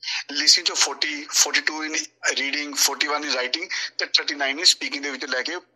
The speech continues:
ਟੀ ਆਰ ਅਪਲਾਈ ਕਰ ਸਕਦੇ ਨੇ। ਹੁਣ ਇਹਦੇ ਨਾਲ ਨਾਲ ਡਿਪਾਰਟਮੈਂਟ ਨੇ ਇੱਕ ਨਵੀਂ ਚੀਜ਼ ਐਡ ਕੀਤੀ, ਜਿਹਦਾ ਹੈਗਾ ਲੈਂਗੁਏਜ ਸਰਟ ਅਕੈਡਮਿਕ, ਇੱਕ ਨਵਾਂ ਟੈਸਟ ਇੰਟਰੋਡਿਊਸ ਕਰ ਦਿੱਤਾ। ਇਹਦਾ ਮਤਲਬ ਕੀ ਆ,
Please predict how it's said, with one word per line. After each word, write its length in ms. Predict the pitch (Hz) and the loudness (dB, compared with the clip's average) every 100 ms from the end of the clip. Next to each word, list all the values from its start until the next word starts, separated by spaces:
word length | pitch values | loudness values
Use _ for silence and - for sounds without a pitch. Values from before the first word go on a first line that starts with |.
| _ - | _ -6
ਟੀ 120 | 147 | -2
ਆਰ 180 | 151 147 | 2 2
ਅਪਲਾਈ 280 | - 120 | 2 0
ਕਰ 120 | 117 113 | 4 4
ਸਕਦੇ 300 | 113 104 104 | 4 2 -6
ਨੇ। 120 | 98 _ - - - - | -8 _ -10 -8 -10 -8
ਹੁਣ 140 | 185 | -2
ਇਹਦੇ 160 | 214 240 | 0 -2
ਨਾਲ 380 | 165 127 131 123 | -2 2 2 2
ਨਾਲ 180 | 113 - - _ - - - - _ - | -2 -4 -12 _ -20 -16 -16 -18 _ -4
ਡਿਪਾਰਟਮੈਂਟ 500 | 120 - 147 156 175 | -2 0 0 -2 -4
ਨੇ 60 | 180 | -4
ਇੱਕ 140 | 160 | -4
ਨਵੀਂ 280 | 139 127 147 | -4 -4 2
ਚੀਜ਼ 200 | 156 151 | 2 2
ਐਡ 200 | 131 127 | 0 -2
ਕੀਤੀ, 380 | - - - - _ _ _ _ _ | -4 -4 -6 -8 _ _ _ _ _
ਜਿਹਦਾ 240 | - 156 | 0 2
ਹੈਗਾ 120 | 160 175 | 2 0
ਲੈਂਗੁਏਜ 600 | 139 123 143 151 165 160 | 0 -2 -2 -2 -2 4
ਸਰਟ 380 | - 127 127 - | 6 4 0 -2
ਅਕੈਡਮਿਕ, 640 | 127 120 113 107 101 - | -2 0 -2 -4 -4 0
ਇੱਕ 140 | - 123 | 0 0
ਨਵਾਂ 300 | 117 123 127 | -2 -2 -4
ਟੈਸਟ 380 | 127 120 - | 2 2 2
ਇੰਟਰੋਡਿਊਸ 380 | 123 120 117 110 | 0 -2 2 4
ਕਰ 160 | - 92 | 4 2
ਦਿੱਤਾ। 320 | 101 - - _ _ _ - | -4 -6 -8 _ _ _ -4
ਇਹਦਾ 200 | 156 247 | -2 -2
ਮਤਲਬ 360 | 208 165 156 143 | 0 0 0 -2
ਕੀ 220 | 151 | -2
ਆ, 120 | 123 | -2